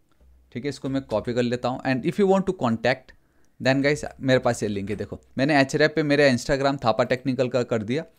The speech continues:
And ये मैं आपको बताऊँगा थोड़ी देर में, but यस, इतना मेरा पार्ट हो गया, ठीक है। So अब अगर मैं यहाँ पे चलता हूँ over here, तो कुछ वो आपको इस, ऐसा दिखाई दे रहा है, दिखना ऐसा चाहिए, but फिलहाल आपको कुछ वो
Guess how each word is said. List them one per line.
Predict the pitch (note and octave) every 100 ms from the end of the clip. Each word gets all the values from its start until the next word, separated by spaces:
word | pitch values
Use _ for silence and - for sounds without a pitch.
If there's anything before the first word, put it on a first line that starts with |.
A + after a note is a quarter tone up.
| -
And | A2+
ये | G#2+ -
मैं | D#3+
आपको | F#3 F#3+
बताऊँगा | C#3+ D3+ D3+
थोड़ी | C#3+ B2
देर | B2
में, | F3+
but | F3 F3 -
यस, | C3+ A2+ - - -
इतना | D#3+ F3
मेरा | G3 F3+
पार्ट | - A2
हो | F#2
गया, | F2 E2+
ठीक | - C3
है। | E3+ - - - - -
So | - - E3+ D#3 D3+ _ _ -
अब | D#3+ E3+
अगर | E3+ D#3+
मैं | D3+
यहाँ | B2+ A#2+
पे | B2+
चलता | B2 A2 G#2+
हूँ | A#2 B2 C3
over | - A#2+ A2
here, | C3 - _ _ -
तो | D#3
कुछ | F#3+ G3
वो | F#3+
आपको | E3 C3+ - F3
इस, | - -
ऐसा | C#3 C3+
दिखाई | B2+ A2+ G2
दे | F#2
रहा | F2+
है, | - _ _ _ _ _ -
दिखना | A2+ D#3 E3
ऐसा | D#3+ F3
चाहिए, | - G3
but | F#3 F#3 -
फिलहाल | C#3 D#3+ E3
आपको | D#3 D3+
कुछ | - B2+
वो | C3+ G3 -